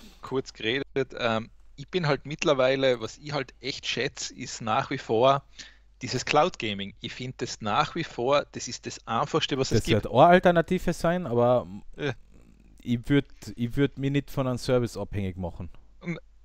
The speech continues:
Speaker 1: n-, n-, ja, aber ich find, äh, GeForce Now ist,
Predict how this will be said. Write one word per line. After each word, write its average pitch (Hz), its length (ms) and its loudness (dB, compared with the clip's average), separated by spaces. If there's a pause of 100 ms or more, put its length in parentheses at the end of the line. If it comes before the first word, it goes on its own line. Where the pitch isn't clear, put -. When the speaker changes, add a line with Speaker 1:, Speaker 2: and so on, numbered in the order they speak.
(240)
Speaker 1:
n-, 180 160 -6 (100)
n-, 180 220 -10
ja, 190 140 6
aber 151 120 0
ich 160 300 -2
find, 165 320 -4
äh, 131 380 4
GeForce - 520 -2
Now 131 340 0
ist, - 320 -14